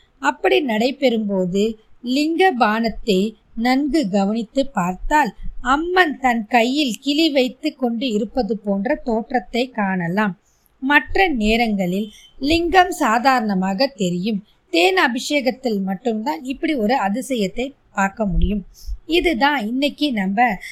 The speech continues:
ஆலயங்கள்ல இருக்கிற அதிசயங்களை பத்தி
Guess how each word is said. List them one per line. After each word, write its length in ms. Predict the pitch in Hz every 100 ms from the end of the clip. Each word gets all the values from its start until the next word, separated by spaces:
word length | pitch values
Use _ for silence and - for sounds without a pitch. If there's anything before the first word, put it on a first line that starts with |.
| - _
ஆலயங்கள்ல 1500 | - 254 277 320 311 247 202 180 190 214 - - - 202 202
இருக்கிற 480 | 202 208 226 269 - _
அதிசயங்களை 720 | - 247 269 - 311 226 196 185
பத்தி 400 | 190 180 269 311